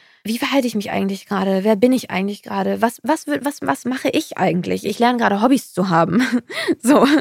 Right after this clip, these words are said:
neben, neben dem Beruf. Und so, was macht mir eigentlich persönlich Spaß alleine? Ich als Individuum, woraus kann ich Kraft ziehen? Woraus kann ich Nähe ziehen?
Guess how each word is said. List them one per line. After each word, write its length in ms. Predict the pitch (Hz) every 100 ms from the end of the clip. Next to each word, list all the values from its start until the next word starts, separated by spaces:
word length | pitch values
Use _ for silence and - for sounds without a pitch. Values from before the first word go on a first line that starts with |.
| - 349 -
neben, 460 | 254 240 226 208 185 -
neben 280 | 240 214 208
dem 180 | 208 196
Beruf. 480 | 196 185 185 - _ -
Und 120 | 214
so, 100 | 220
was 160 | 269
macht 240 | 294 277 -
mir 440 | 269 330 330 277
eigentlich 280 | - 240 220
persönlich 540 | - 208 262 254 220
Spaß 460 | - - 240 262 240 -
alleine? 520 | 208 220 254 226 196
Ich 300 | 233 - -
als 260 | 208 196 -
Individuum, 720 | 226 226 214 254 247 226 220
woraus 320 | 220 233 233 -
kann 160 | 226
ich 120 | 214
Kraft 320 | - 254 247 -
ziehen? 340 | 226 220 202
Woraus 220 | 214 208
kann 140 | - 220
ich 140 | -
Nähe 320 | 226 254 233
ziehen? 560 | - 220 208 208 202